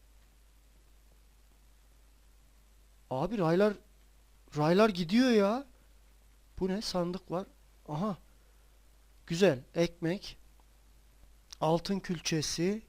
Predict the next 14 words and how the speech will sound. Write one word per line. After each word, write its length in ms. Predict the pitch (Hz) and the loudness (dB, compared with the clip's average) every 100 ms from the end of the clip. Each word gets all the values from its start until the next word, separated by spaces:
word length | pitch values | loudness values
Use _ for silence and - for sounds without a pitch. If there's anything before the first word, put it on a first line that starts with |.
| - - | -20 -8
Kemik. 680 | 175 175 170 202 - - - - - - - - - _ - _ - - - | -4 -2 -2 -4 -10 -14 -18 -20 -20 -20 -20 -20 -20 _ -20 _ -20 -20 -12
Vagon. 520 | 139 170 170 170 208 - - | 0 2 2 0 -2 -10 -12
E 80 | 156 | -8
tabii 320 | - 175 180 | -4 -2 -2
ki 160 | - 180 | -4 0
vagonu 500 | 170 165 185 220 - - - - - - - _ _ - | 0 0 -2 -4 -8 -20 -20 -20 -20 -20 -20 _ _ -18
buraya 300 | 147 160 185 | -6 0 0
koyup 320 | 185 180 214 - | 2 0 -2 -6
gideceğiz 440 | 185 - 226 208 | -8 2 2 2
herhalde. 440 | 165 143 131 127 127 - - - - - - - - | 0 -2 -4 -10 -14 -20 -20 -20 -20 -20 -20 -20 -8
Arkadaşlar. 840 | 147 143 190 220 - 180 131 - - - - _ - - - | -8 -6 -6 -4 -4 -4 -6 -12 -20 -20 -20 _ -20 -18 -2
Gidelim 340 | 156 180 262 | 4 4 4
mi 100 | 285 | 4
ya? 340 | 262 226 247 | 4 4 2